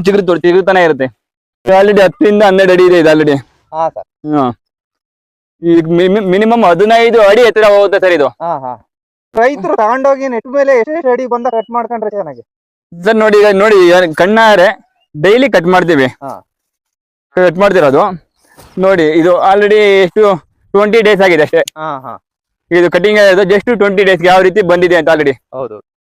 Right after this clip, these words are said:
Speaker 1: ನಾಲ್ಕು ಅಡಿಯೇ ಬಂದಿದೆ ಇದು already
Speaker 2: ಹಾ, ಹಾ.
Speaker 1: ಟ್ವೆಂಟಿ ಡೇಸ್‌ಗೆ. ಸರ್, ಹೆಂಗ್ ಗೊತ್ತಾ, ಕ-, ನಮ್ ರೈತ ಅನ್ಕೊಂತಾರೆ ಕಟ್ ಮಾಡಿದ್ರೆ ಟ್ವೆಂಟಿ ಡೇಸ್‌ಗೆ ಬರ್ತಾ?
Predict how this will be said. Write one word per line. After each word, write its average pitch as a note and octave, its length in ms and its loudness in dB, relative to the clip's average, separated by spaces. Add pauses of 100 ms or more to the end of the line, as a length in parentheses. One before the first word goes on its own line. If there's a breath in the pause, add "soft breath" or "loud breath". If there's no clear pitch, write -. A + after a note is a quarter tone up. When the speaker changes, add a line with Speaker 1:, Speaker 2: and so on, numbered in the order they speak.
Speaker 1:
ನಾಲ್ಕು F#3+ 420 2
ಅಡಿಯೇ G#3+ 180 2
ಬಂದಿದೆ F3 300 0
ಇದು D#3 80 0
already D3+ 240 0
Speaker 2:
ಹಾ, B2 180 -20
ಹಾ. - 300 -20 (280)
Speaker 1:
ಟ್ವೆಂಟಿ F#3 260 0
ಡೇಸ್‌ಗೆ. C#3+ 300 -2 (560)
ಸರ್, G#3+ 160 2
ಹೆಂಗ್ A#3+ 140 0
ಗೊತ್ತಾ, G3 400 0 (460)
ಕ-, F#3 200 -2
ನಮ್ E3+ 200 0
ರೈತ A3+ 240 0
ಅನ್ಕೊಂತಾರೆ G3+ 480 0
ಕಟ್ G3+ 180 0
ಮಾಡಿದ್ರೆ A3+ 360 0
ಟ್ವೆಂಟಿ G#3+ 220 0
ಡೇಸ್‌ಗೆ G3 180 0
ಬರ್ತಾ? F3+ 560 -2